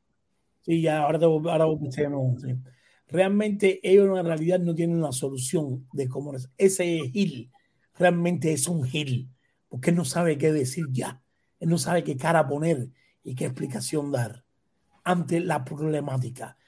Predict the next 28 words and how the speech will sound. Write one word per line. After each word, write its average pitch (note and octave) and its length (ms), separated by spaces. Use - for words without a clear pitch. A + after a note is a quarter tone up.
de D#3+ 180
la D3+ 80
inflación, C3 880
que C3 100
dice C#3+ 260
que D#3+ 100
le D3+ 80
salió D3 340
mal, A#3+ 500
que - 200
consideró D#3 680
de E3 140
que D#3 80
en D3 100
realidad, D3 640
eh, D#3 760
el F3+ 100
problema E3+ 460
se - 140
iba E3+ 120
a D#3 40
resolver D#3 460
con E3 320
la, B2+ 960
eh, D3+ 300
con D#3 140
las B2+ 160
empresas F#3 840